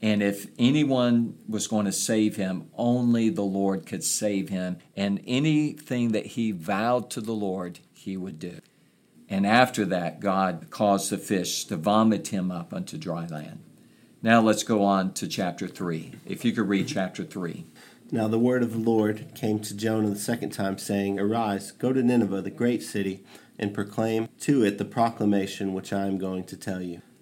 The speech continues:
Speaker 2: So Jonah arose and went to Nineveh according to the word of the Lord. Now Nineveh was an exceedingly great city, a three days' walk.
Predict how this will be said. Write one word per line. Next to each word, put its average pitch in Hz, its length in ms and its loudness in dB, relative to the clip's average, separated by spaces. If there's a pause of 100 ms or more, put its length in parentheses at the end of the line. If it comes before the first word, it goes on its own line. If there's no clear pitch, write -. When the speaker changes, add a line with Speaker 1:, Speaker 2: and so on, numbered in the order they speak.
Speaker 2:
So - 180 -4
Jonah 120 420 2
arose 95 560 -2
and 101 200 -2
went 110 220 -4
to - 100 -4
Nineveh 90 480 -2
according 98 440 -4
to 98 120 -10
the 92 100 -8
word 92 240 -6
of 92 120 -10
the 101 60 -10
Lord. 90 360 -10 (360)
Now 101 140 0
Nineveh 107 460 4
was 92 200 -4
an - 60 -6
exceedingly 123 680 0
great 113 420 -2
city, 92 480 -2 (120)
a - 60 -18
three 107 300 0
days' 95 280 -4
walk. 82 360 -8